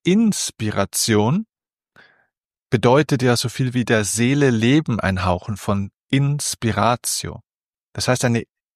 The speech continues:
inspirierende Vision, und jede Vision ist inspirierend, wenn's deine eigene ist, wenn sie von dir, von deinem Inneren kommt.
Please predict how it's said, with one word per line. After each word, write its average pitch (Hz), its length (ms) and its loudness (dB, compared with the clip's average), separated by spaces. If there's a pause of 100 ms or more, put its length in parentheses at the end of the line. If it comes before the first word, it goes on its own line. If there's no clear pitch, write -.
inspirierende 131 1200 0
Vision, 107 480 2
und 92 160 -8
jede 107 300 0
Vision 98 460 -2 (220)
ist - 320 0
inspirierend, 110 840 -2 (300)
wenn's 90 220 -4
deine 98 240 2
eigene 101 300 2
ist, 139 200 0
wenn 95 100 0
sie 98 100 -6
von 98 200 -6
dir, 117 220 2
von 101 180 -6
deinem 95 160 0
Inneren 107 300 0
kommt. 123 260 0